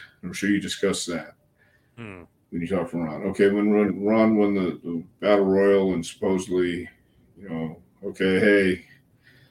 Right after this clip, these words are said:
Speaker 1: I need my keys back. I need the boat back." "No, no, no, I won the Battle Royal." "Well, no, you didn't." "Well, yeah, I did." "You gonna tell five thousand or ten thousand people I didn't?" As a matter of fact, you did. So,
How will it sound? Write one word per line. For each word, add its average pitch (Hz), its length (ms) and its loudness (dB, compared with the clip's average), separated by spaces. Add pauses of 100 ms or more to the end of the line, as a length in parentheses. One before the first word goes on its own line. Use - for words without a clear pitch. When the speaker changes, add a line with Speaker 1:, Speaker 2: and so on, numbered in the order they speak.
(240)
Speaker 1:
I 85 60 -8
need 98 160 2
my 98 100 0
keys 110 360 6
back. 92 380 0
I - 20 0
need 95 180 0
the 90 60 -2
boat 104 320 6
back." 92 420 0
"No, 113 240 4
no, 151 120 4
no, 156 180 6
I 110 140 8
won 113 180 4
the 117 60 4
Battle 117 240 8
Royal." 120 480 6 (280)
"Well, 98 220 -6 (180)
no, 104 220 -2
you 107 160 2
didn't." 95 340 -4 (680)
"Well, 117 120 4
yeah, 147 240 12
I 143 80 10
did." 151 440 8 (280)
"You 104 180 -4
gonna 107 120 0
tell 117 220 6
five 120 340 6
thousand 120 360 4
or 98 60 -2
ten 113 220 -2
thousand 113 320 0
people 120 300 2
I 98 60 4
didn't?" 127 360 2 (680)
As 87 140 -14
a 92 40 -10
matter 92 180 -2
of - 60 -10
fact, 95 280 -2
you 95 80 -6
did. 127 360 6 (800)
So, 80 460 -8